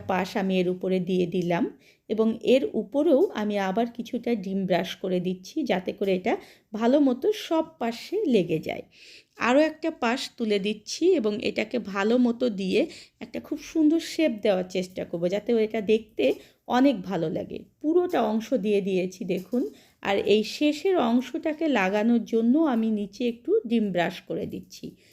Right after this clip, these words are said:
এখন কথা হচ্ছে আপনি এটা কোথায় বেক করবেন, চুলায়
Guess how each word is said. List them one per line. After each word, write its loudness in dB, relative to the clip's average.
এখন -4
কথা 2
হচ্ছে -4
আপনি -8
এটা -2
কোথায় 4
বেক 0
করবেন, -4
চুলায় 2